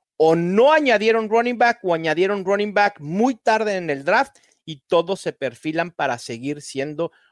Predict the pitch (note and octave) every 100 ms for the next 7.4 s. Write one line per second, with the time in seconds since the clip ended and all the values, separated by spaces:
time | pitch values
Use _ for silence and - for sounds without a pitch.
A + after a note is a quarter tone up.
0 | - C#3 C3 C3 C#3 D3 C#3+ C#3 - -
1 | - C#3 C#3+ D3 D3+ - C3+ C3+ C#3 -
2 | _ _ A#2 A#2+ - - B2+ G#2 - _
3 | _ - F3 F#3 F3+ G3+ A#3 A3+ D3+ C#3+
4 | C3+ - E3 E3+ F3 - E3+ - G#3+ F#3
5 | - C#3 C3+ E3+ - F#3 G3 D3+ E3 E3+
6 | E3 D#3 F3+ E3 _ _ - C#3 C3+ -
7 | F3 G3+ D4 -